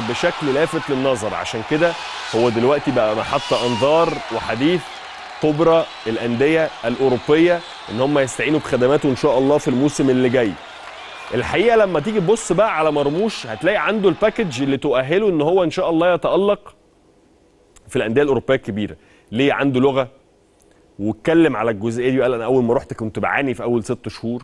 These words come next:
ما كنتش بعرف ألماني، وما كنتش حتى بعرف أطلب قهوة، فكنت بروح أي محل أطلب قهوة، استنى لغاية لما حد قدامي في الصف في الكيو يطلب حاجة، وأقول لهم: 'أنا عايز زي الراجل ده ما بيطلب'،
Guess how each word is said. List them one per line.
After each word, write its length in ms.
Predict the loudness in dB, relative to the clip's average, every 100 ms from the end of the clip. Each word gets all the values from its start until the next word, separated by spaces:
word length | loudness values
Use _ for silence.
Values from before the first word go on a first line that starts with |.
| -14
ما 80 | -10
كنتش 400 | -6 -6 -8 -8
بعرف 340 | -4 -4 -4 -6
ألماني، 420 | -4 -2 -2 -2
وما 100 | -4
كنتش 220 | -8 -10
حتى 240 | -12 -4
بعرف 380 | 0 2 0 0
أطلب 440 | -2 -4 -6 -8 -6
قهوة، 320 | -2 0 0
فكنت 340 | -2 -10 -8
بروح 240 | -4 -4 -2
أي 140 | -4
محل 280 | -2 -2 -2
أطلب 240 | -4 -4
قهوة، 200 | -2 -2
استنى 240 | -2 -4 -4
لغاية 160 | -2 -2
لما 160 | -2 -4
حد 260 | -4 -4 -4
قدامي 320 | -4 -4 -4
في 100 | -6
الصف 360 | -4 -4 -4
في 100 | -8
الكيو 360 | -8 -4 -2 -2 -6 -20 -20 -2
يطلب 380 | 0 2 -2 -2
حاجة، 640 | -2 0 2 2 2 2
وأقول 440 | 0 2 2 2 2
لهم: 140 | 0
'أنا 120 | 0
عايز 180 | 0 0
زي 180 | 2 2
الراجل 320 | 4 2 0
ده 80 | 0
ما 100 | 0
بيطلب'، 340 | -2 -4 -8